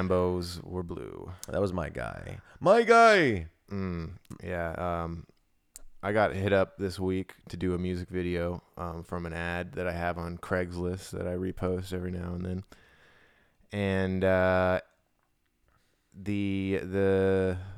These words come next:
Speaker 1: the person in question was like, "Hey, my name is blank." They gave me their I G tag, and, "Are you interested in doing, have you ever done, uh, F T P?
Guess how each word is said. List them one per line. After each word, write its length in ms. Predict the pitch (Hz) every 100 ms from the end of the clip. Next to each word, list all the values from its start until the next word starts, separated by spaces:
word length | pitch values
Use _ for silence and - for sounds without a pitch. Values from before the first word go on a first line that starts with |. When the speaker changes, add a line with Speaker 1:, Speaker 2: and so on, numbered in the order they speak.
| -
Speaker 1:
the 80 | -
person 360 | 139 135 123
in 80 | 113
question 520 | 104 107 98 - 104
was 100 | 107 90
like, 140 | 90
"Hey, 360 | 90 87 92 104 - - _ _ _
my 120 | - 95
name 160 | 87
is 320 | 87 87 90 - _ -
blank." 480 | 95 92 92 98 -
They 100 | 95
gave 180 | 92 92
me 100 | 92
their 260 | 90 90
I 160 | 87 92
G 240 | 87 92
tag, 500 | 90 95 90 90 95
and, 140 | 92 90
"Are 240 | 90 92
you 140 | 95
interested 360 | 98 98 - 95
in 140 | 92
doing, 540 | 90 92 92 92 90 87
have 140 | 107 104
you 80 |
ever 140 | 104 101
done, 420 | 95 98 98 95
uh, 480 | 95 92 92 90 90
F 220 | 92 95
T 160 | - 98
P? 540 | - 95 95 92 92